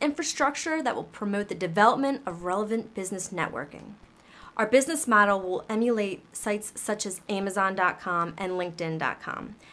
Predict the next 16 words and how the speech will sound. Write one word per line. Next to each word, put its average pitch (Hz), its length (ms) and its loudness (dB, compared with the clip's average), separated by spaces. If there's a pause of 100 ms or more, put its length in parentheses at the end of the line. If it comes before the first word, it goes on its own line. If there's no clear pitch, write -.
(140)
that 233 140 0
demonstrate 269 500 2
the 226 80 -2
ability 226 340 6
to - 160 -6
understand 240 540 2
the 208 60 2
needs 285 300 2
of 240 120 -2
its 220 180 -2
users 175 440 -4 (320)
via 302 180 2
profile 247 760 6
and 190 160 -4
buying 185 280 6
analytics. - 840 -6